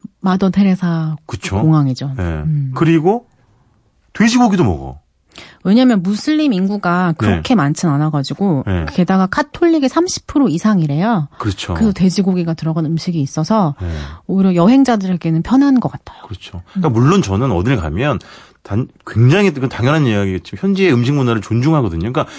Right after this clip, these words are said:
Speaker 1: 네.
Speaker 2: 돼지고기를 못 먹는 국가에 가서 저는 하나 불편하지 않아요.
Speaker 1: 네.
Speaker 2: 다 맛있으니까.
Speaker 1: 네, 네.
Speaker 2: 근데 그래도 돼지고기도 먹을 수 있다고 하니까
Speaker 1: 네.
Speaker 2: 예, 좋긴 하더라고요.
Speaker 1: <laughs>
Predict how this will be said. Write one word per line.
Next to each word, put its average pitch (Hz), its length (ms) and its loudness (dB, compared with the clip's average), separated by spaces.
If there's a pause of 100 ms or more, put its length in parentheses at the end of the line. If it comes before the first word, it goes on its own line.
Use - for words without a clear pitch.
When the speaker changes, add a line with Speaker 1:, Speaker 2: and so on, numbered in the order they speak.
(120)
Speaker 1:
네. 180 80 2
Speaker 2:
돼지고기를 196 400 2
못 120 80 2
먹는 196 300 2
국가에 147 260 -2
가서 113 140 -6
저는 151 160 -2
하나 - 280 -4
불편하지 147 400 0
않아요. 76 340 -4
Speaker 1:
네. 165 400 2
Speaker 2:
다 247 180 0
맛있으니까. 113 540 -6
Speaker 1:
네, 180 180 0
네. 143 340 -4
Speaker 2:
근데 190 300 -2
그래도 175 420 0 (340)
돼지고기도 175 420 0
먹을 113 160 2
수 - 120 -10
있다고 104 300 -2
하니까 92 360 -4
Speaker 1:
네. 165 440 2 (320)
Speaker 2:
예, - 280 -8
좋긴 - 240 -6
하더라고요. - 360 -4
Speaker 1:
<laughs> - 640 0